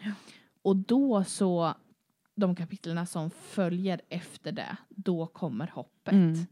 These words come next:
Speaker 1: mm.
Speaker 2: Eh, och det, det är en väldigt snygg struktur då.
Speaker 1: Ja.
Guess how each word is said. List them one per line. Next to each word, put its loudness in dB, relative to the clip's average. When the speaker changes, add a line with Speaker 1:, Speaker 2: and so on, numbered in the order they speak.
Speaker 1:
mm. 0
Speaker 2:
Eh, -10
och -8
det, 0
det -6
är 2
en 2
väldigt -8
snygg 4
struktur -4
då. -10
Speaker 1:
Ja. 4